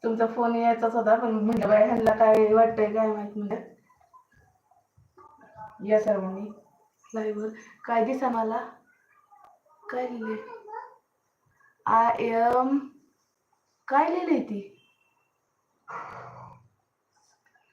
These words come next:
काय म्हणतंय काय माहित बाई, जाऊ दे आता. मराठी बोला, मराठी बोला, चला.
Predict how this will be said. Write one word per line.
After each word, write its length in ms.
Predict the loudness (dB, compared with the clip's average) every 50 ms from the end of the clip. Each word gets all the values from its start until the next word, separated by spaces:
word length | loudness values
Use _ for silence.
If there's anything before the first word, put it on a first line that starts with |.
| _ _ _ _ _ _ _ _ _ _ _ _
काय 160 | -10 -8 -6
म्हणतंय 380 | -6 -6 -6 -4 -4 -4 -6 -4
काय 200 | -6 -6 -8 -8
माहित 260 | -8 -6 -6 -6 -6 -2
बाई, 200 | -2 -2 0 0
जाऊ 180 | -2 -4 -4
दे 60 | -4 -4
आता. 260 | -6 -6 -8 -12 -14 -18 _ _ _ _ _ _ _ _ _ -20 -20 -20 -14 -6
मराठी 380 | -2 0 0 2 2 0 0 2
बोला, 260 | 2 4 4 4 4
मराठी 340 | 4 2 0 0 0 -2 0
बोला, 280 | 2 2 2 2 0
चला. 260 | -2 -4 -4 -6 -6